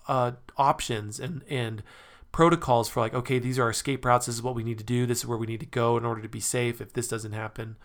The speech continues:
But when, when things start getting worse, it's like all of a sudden they're trapped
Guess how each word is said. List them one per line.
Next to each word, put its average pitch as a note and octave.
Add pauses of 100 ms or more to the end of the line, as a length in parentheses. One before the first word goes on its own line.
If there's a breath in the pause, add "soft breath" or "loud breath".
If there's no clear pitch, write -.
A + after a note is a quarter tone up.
(760 soft breath)
But D3 (340)
when, D3+ (480)
when C3+
things E3
start C#3
getting A#2
worse, C#3+
it's -
like A#2+
all E3
of D#3+
a C#3
sudden C#3 (300 soft breath)
they're C3
trapped B2+